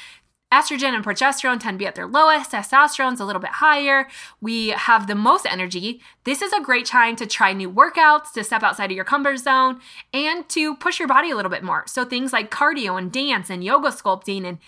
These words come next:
high intensity workouts are really a great thing to do during this phase. And even the ovulatory phase, which many consider the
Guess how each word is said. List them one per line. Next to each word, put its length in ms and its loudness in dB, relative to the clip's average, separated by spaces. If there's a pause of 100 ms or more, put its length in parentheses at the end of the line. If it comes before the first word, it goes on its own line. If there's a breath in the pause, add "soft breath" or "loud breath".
(160 loud breath)
high 200 6
intensity 520 -6
workouts 540 2
are 120 2
really 440 -4
a 40 -4
great 380 -6
thing 200 -6
to 100 -4
do 300 -4 (200)
during 280 2
this 180 -4
phase. 420 -2 (480 loud breath)
And 220 -2 (100)
even 440 -2
the 60 4 (140)
ovulatory 800 2
phase, 320 -2
which 260 -6 (320 soft breath)
many 360 -2
consider 420 -4
the 140 0